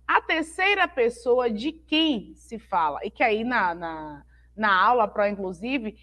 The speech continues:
deu um exemplo pra vocês de uma fofoca, né, de quem conta a fofoca, de quem escuta e de quem é a fofoca. Então, seria aí mais ou menos esse primeiro, segunda e terceira pessoa aí dos pronomes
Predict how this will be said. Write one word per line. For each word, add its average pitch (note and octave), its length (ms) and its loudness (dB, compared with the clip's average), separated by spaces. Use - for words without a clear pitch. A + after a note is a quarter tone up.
deu C#4 280 4
um F#4+ 100 -2
exemplo B3 380 0
pra C4+ 160 0
vocês D#4+ 400 0
de D#4+ 80 0
uma E4 180 0
fofoca, C#4+ 560 0
né, B3 100 -2
de A#3+ 120 -6
quem C4 160 -4
conta A#3+ 380 -4
a - 20 -10
fofoca, A3+ 500 -2
de G3 80 -8
quem B3+ 180 -4
escuta D4 380 -6
e C#4+ 60 -4
de D#4 80 -2
quem E4+ 440 0
é - 300 -2
a G#3+ 160 -2
fofoca. G3 640 -2
Então, A3 240 4
seria C4 380 2
aí C4 80 4
mais C4+ 300 2
ou D#4 100 4
menos A3+ 320 -2
esse G#3 220 -2
primeiro, B3 500 2
segunda A3 640 0
e A#3+ 200 -2
terceira A#3+ 540 4
pessoa A#3+ 540 2
aí F#3+ 160 0
dos A#3+ 280 -8
pronomes B3+ 800 -2